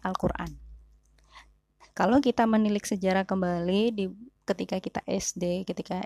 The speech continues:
S M P, S M A, dan lain sebagainya, selama kita sekolah kan kita ada sejarah ya, sejarah tentang Islam.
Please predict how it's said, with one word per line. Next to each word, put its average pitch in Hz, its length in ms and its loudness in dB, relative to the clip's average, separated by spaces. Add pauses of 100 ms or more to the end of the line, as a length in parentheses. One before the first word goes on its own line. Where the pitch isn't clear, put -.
S - 80 -2
M 190 160 0
P, 190 80 2
S 190 160 0
M - 160 0
A, - 80 4
dan 185 160 2
lain 180 100 0
sebagainya, 180 460 0
selama 185 240 0
kita - 240 0
sekolah 190 320 2
kan 254 160 2
kita 233 320 0
ada 240 80 4
sejarah 185 500 2
ya, 180 220 -2
sejarah 180 400 -2
tentang 180 320 -2
Islam. 180 480 0